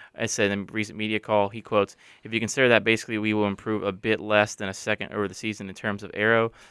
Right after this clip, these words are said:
you get a penalty of ten percent of this. It's one-tenth, and it's not a linear progression. It's probably less."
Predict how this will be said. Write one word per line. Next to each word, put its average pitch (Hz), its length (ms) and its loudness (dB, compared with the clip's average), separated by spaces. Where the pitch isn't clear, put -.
you 110 100 -12
get 107 140 2
a 101 60 2
penalty 107 380 -2
of - 180 -10
ten 110 260 -6
percent 104 380 -8
of 95 240 -12
this. 104 280 -2
It's - 200 -14
one-tenth, 104 580 -4
and 101 140 -8
it's - 320 -12
not 104 260 2
a 95 60 -2
linear 98 260 -4
progression. 90 600 -12
It's 98 120 -18
probably 92 300 0
less." 92 440 -6